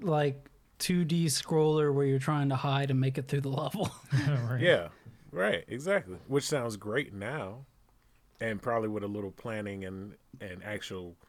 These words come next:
Speaker 3: effort, it'll be <laughs> worth a game to play. But that E T game was not worth anything. And granted, now you gotta remember, Atari games back then were almost the price of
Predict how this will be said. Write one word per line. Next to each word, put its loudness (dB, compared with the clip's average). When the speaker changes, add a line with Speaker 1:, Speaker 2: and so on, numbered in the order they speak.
Speaker 3:
effort, -4
it'll -6
be 0
<laughs> -4
worth -2
a -6
game -4
to -8
play. -2
But -8
that -6
E -4
T -8
game -8
was -16
not -8
worth -6
anything. -6
And -2
granted, -2
now -6
you -6
gotta -2
remember, -4
Atari 0
games 0
back -2
then -4
were -4
almost -4
the -8
price -4
of -10